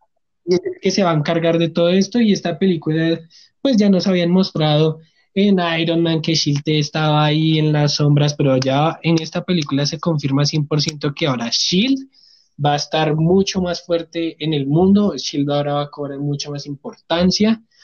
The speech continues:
y va a ser algo que, pues, prácticamente el común de la población va a conocer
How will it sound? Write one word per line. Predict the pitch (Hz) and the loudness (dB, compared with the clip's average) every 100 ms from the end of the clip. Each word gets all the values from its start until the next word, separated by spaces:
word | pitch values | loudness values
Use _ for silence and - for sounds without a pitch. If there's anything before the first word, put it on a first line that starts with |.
| _ _ | _ _
y | 143 | -2
va | 147 | 0
a | 151 | 0
ser | 156 | 0
algo | 151 151 156 | 0 0 -2
que, | - 180 156 | -2 -2 -2
pues, | 151 143 | -2 -4
prácticamente | 147 143 147 170 160 131 131 | -2 -6 -4 -4 -2 -2 -4
el | 127 | -4
común | 160 143 | 0 2
de | 127 | 2
la | 135 | 0
población | 147 143 147 135 120 | 0 0 0 -2 -4
va | 123 | -6
a | |
conocer | 127 120 - 202 143 | -6 -4 0 0 -2